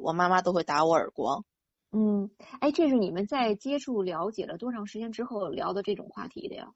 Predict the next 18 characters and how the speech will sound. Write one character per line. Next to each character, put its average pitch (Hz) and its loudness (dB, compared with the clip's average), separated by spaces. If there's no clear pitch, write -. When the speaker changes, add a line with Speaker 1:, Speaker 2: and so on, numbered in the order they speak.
Speaker 1:
他 285 -2
跟 277 6
我 226 6
拉 220 6
近 233 2
这 226 0
种 160 -2
关 196 4
系 180 -4
大 220 4
概 208 4
也 165 0
就 214 -2
是 202 -4
一 165 -2
个 185 0
星 190 -2
期。 185 -6